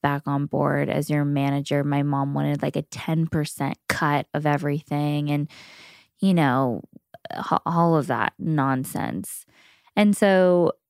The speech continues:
you know, we decided together, Evan and I, that it was probably a good idea. I was pregnant at the time, that if we wanted to have a good relationship with her,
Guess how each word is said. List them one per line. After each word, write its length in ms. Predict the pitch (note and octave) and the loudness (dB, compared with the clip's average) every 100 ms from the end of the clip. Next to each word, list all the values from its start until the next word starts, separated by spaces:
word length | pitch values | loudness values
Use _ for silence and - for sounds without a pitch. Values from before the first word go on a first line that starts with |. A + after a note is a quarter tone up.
| _ _ | _ _
you 240 | - C#4 C#4 | -2 2 6
know, 120 | C4 | 6
we 340 | C4+ C#4 C4+ - A3 | 6 4 2 -2 0
decided 960 | A#3+ A3 - F3 E3+ F3 F3 E3+ E3+ | 0 2 2 4 6 6 6 4 2
together, 440 | - G3 D3+ D3 C#3 | -2 2 4 4 4
Evan 240 | D#3 D3+ | 2 2
and 140 | D3+ D3 | 2 2
I, 200 | C#3 C3+ | 0 0
that 280 | C#3+ C#3+ - | 0 0 0
it 60 | |
was 180 | E3+ E3 | 0 0
probably 520 | - F3 F3+ F3+ F3 | 0 2 4 4 4
a 100 | - | 2
good 200 | D#3+ D#3+ | 2 2
idea. 320 | D3+ D#3 D3+ | 4 2 2
I 80 | D3 | 2
was 160 | D3+ - | 2 0
pregnant 500 | - - D#3+ D3+ C#3+ | -6 -2 0 0 -2
at 160 | C#3 | -2
the 100 | - | -4
time, 440 | D3 D3 C3+ - D#3+ | -6 -4 -4 -4 -2
that 200 | D3 - | -2 -2
if 160 | E3+ | -2
we 140 | - A#3+ | 2 4
wanted 320 | A#3+ A#3 A3 | 4 2 0
to 80 | - | 0
have 260 | - D#3+ - | 2 2 0
a 120 | D#3+ | -4
good 200 | D#3 E3 | 0 0
relationship 640 | E3+ E3+ D3+ - D#3 D#3+ | 2 2 0 -2 -6 -4
with 140 | E3 | -4
her, 360 | - D3+ D3+ D3+ | -2 0 2 0